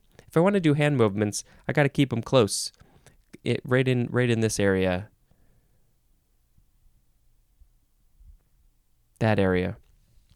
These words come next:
Uh, number three, person that performs. Performs what? Performs a specific action. As in, hoo-hoo, hoo-hoo, hoo-hoo, hoo-hoo, hoo-hoo, hoo-hoo,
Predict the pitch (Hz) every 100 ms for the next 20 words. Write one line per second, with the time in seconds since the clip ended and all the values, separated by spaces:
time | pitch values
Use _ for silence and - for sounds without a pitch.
0 | - _ - - - 139 - - 143 160
1 | 196 196 202 190 120 - _ - - -
2 | - 214 240 - 247 247 - 127 147 -
3 | 160 - - 202 107 90 90 - - -
4 | 127 185 185 170 208 - - - _ _
5 | - - 110 160 175 180 180 - _ 156
6 | 180 - 143 - 110 123 117 - 98 101
7 | - 98 87 85 - - - - 113 110
8 | 151 185 156 151 - 131 151 110 87 -
9 | - 139 214 320 185 113 104 101 85 78
10 | 160 381 453 - 285 - 370 349 127 214
11 | 135 98